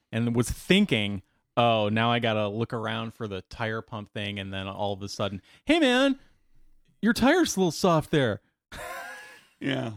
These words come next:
Speaker 1: Like, interrupted his thought about h-, fixing his own tire that he had
Speaker 2: Maybe.
Speaker 1: literally just discovered. Or,
Speaker 2: Maybe.
Speaker 1: or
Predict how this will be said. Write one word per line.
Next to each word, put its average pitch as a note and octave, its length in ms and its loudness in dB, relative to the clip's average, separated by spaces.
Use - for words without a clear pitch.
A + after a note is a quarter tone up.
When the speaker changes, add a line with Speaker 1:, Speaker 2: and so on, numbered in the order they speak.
Speaker 1:
Like, D3 140 2
interrupted D3 460 6
his B2 160 0
thought B2 400 4
about A2+ 420 4
h-, C3+ 60 -6
fixing B2+ 360 2
his A#2 160 2
own A#2 160 2
tire G#2 240 0
that G#2 100 0
he B2 80 -2
had A2+ 80 4
Speaker 2:
Maybe. A#2+ 80 0
Speaker 1:
literally A#2 340 2
just G#2+ 200 -8
discovered. G#2+ 400 -2
Or, B2 640 2
Speaker 2:
Maybe. G2+ 340 -12
Speaker 1:
or C3+ 320 4